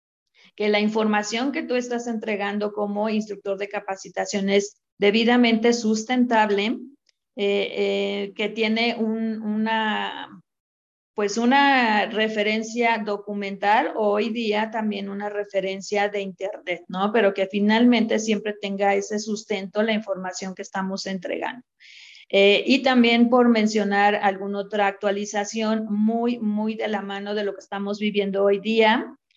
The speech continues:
dentro de todo el material que debemos de tener los instructores de capacitación para eju-, ejecutar un curso en cuanto a materiales didácticos,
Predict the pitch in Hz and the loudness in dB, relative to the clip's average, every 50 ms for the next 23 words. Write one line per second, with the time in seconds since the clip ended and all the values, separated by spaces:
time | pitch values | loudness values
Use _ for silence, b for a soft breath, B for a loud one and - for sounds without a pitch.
0 | b b b b b - - 208 214 214 226 226 226 226 220 226 240 240 247 262 | b b b b b -2 0 2 4 4 4 4 4 2 2 0 0 0 0 0
1 | 285 294 269 254 247 - 226 208 208 208 214 208 208 214 220 214 226 220 214 208 | 0 0 -2 -2 -2 -4 -4 -4 -2 0 0 0 0 0 -2 -4 -4 -4 -2 -2
2 | 208 208 208 220 214 214 208 214 214 196 190 190 196 196 196 196 202 202 202 190 | -2 -2 -4 -4 -6 -6 -8 -8 -10 -12 -10 -8 -8 -4 -2 -2 -2 -2 -4 -6
3 | 202 196 196 196 196 196 208 202 - - 180 - 196 196 208 208 214 233 226 220 | -4 -2 -2 -2 -4 -6 -10 -10 -10 -12 -10 -4 -2 0 0 0 0 -2 -4 -4
4 | 220 - 220 - 202 - 185 185 190 196 196 190 190 208 208 208 202 - - - | -6 -6 -8 -12 -8 -6 -6 -6 -4 -6 -4 -2 0 2 2 0 0 -4 -8 -2
5 | - 196 190 190 202 196 - 190 180 - 196 190 202 226 233 220 226 214 196 202 | -2 -2 0 -2 -4 -8 -8 -8 -4 -2 0 2 2 2 0 2 2 2 2 2
6 | - - 202 208 233 240 - - - 233 240 240 240 233 220 214 214 196 196 190 | 0 -2 -2 -2 -2 -2 -4 -8 -4 -2 0 2 2 2 0 0 0 -2 -2 -4
7 | 185 185 208 202 185 196 196 190 190 196 202 196 196 190 196 196 208 214 208 208 | -6 -6 -4 -4 -2 0 0 0 -2 -2 -4 -4 -4 -2 0 2 4 2 2 0
8 | - - 214 214 220 208 208 202 208 208 208 | -4 -12 -12 -10 -6 -4 -2 -2 -2 -4 -6